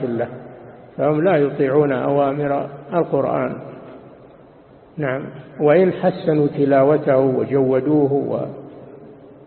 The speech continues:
المدار ما هو على التلاوة وجودة التلاوة، المدار على العمل،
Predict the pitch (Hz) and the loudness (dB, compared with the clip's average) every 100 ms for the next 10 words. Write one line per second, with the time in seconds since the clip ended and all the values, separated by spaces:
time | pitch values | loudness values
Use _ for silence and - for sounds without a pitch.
0 | - 139 185 190 202 151 160 208 143 143 | -8 -4 -2 2 4 4 0 0 0 2
1 | 127 123 - 143 139 135 127 120 131 139 | 2 -2 -4 0 4 4 4 0 0 0
2 | 123 117 127 - 135 123 117 117 139 240 | 0 -4 -6 -4 -2 0 -2 -4 -6 -8
3 | - - 127 151 190 123 123 156 147 185 | -8 -8 -6 -2 0 2 2 0 0 0
4 | 160 143 | 0 -2